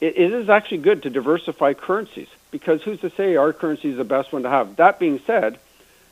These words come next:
living in our country, it's the safest to have things in Canadian currency because there's less volatility.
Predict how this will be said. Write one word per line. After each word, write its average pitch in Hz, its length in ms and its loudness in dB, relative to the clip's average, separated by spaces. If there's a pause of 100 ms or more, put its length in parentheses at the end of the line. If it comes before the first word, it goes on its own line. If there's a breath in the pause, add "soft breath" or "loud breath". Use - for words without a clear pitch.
(200 soft breath)
living 170 320 4
in 151 100 2
our 139 140 2
country, 156 540 -2 (180)
it's - 160 -10
the 156 120 -6 (140)
safest 185 420 0
to 127 80 -10
have 123 240 -2
things 147 320 -2 (320)
in 135 220 -4
Canadian 127 400 -2
currency 127 360 -4
because 139 280 -4
there's 117 160 -6
less 123 200 -2
volatility. 101 680 -6